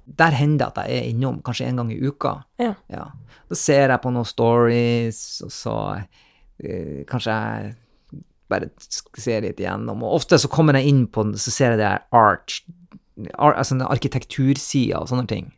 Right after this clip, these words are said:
Speaker 1: Så klikker jeg inn på det da, og så, «Å, det var det med kult», og liksom, så, så kan jeg s-, surfe litt inne der og se hva de har lagt ut siden sist da, på en måte, og sånn.
Speaker 2: Mm.
Speaker 1: Eh, så,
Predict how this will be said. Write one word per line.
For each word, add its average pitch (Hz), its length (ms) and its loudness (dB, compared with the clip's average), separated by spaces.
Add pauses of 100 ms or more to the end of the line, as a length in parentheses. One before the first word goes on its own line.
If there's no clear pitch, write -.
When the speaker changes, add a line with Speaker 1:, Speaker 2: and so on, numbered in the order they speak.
Speaker 1:
Så - 140 -20
klikker - 300 -4
jeg 127 80 -2
inn 123 120 -2
på - 120 -8
det 123 300 2
da, - 180 -4
og - 60 -8
så, - 60 -6
«Å, 185 260 4
det 185 180 0
var - 80 -8
det - 80 -8
med 95 100 -10
kult», - 380 -10
og - 200 -8
liksom, 87 300 -10
så, - 180 -10 (160)
så - 100 -4
kan 190 120 6
jeg 156 100 6
s-, - 280 -2 (120)
surfe - 500 2
litt 117 180 2
inne 127 280 6
der 113 280 8
og 95 80 0
se 110 200 0
hva 113 140 0
de 113 60 4
har 110 80 2
lagt 113 240 0
ut 120 180 2
siden - 180 -6
sist - 380 -10
da, - 60 -12
på - 180 -18
en - 80 -16
måte, - 180 -16
og - 80 -16
sånn. - 220 -12 (220)
Speaker 2:
Mm. 233 180 2 (680)
Speaker 1:
Eh, 65 1700 -8
så, 170 200 -4